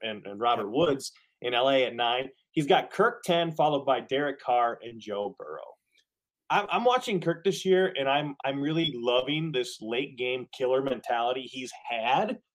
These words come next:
Speaker 1: And yeah, he's had some help with K J Osborne and some others in these situations, some penalties, all that. But that's what everybody gets, right? But Kirk, to me, has played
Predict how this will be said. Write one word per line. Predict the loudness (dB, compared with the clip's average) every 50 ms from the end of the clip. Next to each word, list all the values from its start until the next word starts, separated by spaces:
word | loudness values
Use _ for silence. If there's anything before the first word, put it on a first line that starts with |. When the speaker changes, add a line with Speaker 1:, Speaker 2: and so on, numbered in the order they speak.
| _ _ _ -8
Speaker 1:
And | -4 0
yeah, | 2 2
he's | 2 2 2
had | 2 0 0 0
some | -2 0 2
help | 2 2 2 0
with | -4 -2
K | 2 4 4 4
J | 6 4 4
Osborne | 4 4 2 2 2 0 0 0 0
and | -2 -4
some | -4 0 2
others | 2 2 2 0 -2
in | -4
these | -6 -8 -8 -8
situations, | -10 -10 -8 -6 -6 -6 -6 -6 -8 -8 -10 -10 -12 -16 _ _ _ _ _ _
some | -10 -8 -8 -4
penalties, | 0 2 2 2 2 2 0 0 0 -2 -2
all | -2 0 2 2 2 2
that. | 0 0 0 -2 -6
But | -8 -8
that's | -6 -6 -6 -4 -4
what | -2 0
everybody | 0 0 0 -2 -2 -4 -4 -6 -10 _
gets, | -8 -8 -8 -10 -12 -16 -18 _ _ _ _ _ _ 4
right? | 4 4 2 0 -8 _ _ -6
But | -6 -6 0
Kirk, | 2 4 4 4 0 -2 0
to | 2 2
me, | 2 2 2 0 0
has | -2 -2 -4 -6 -6 -6
played | 0 0 2 0 0 -2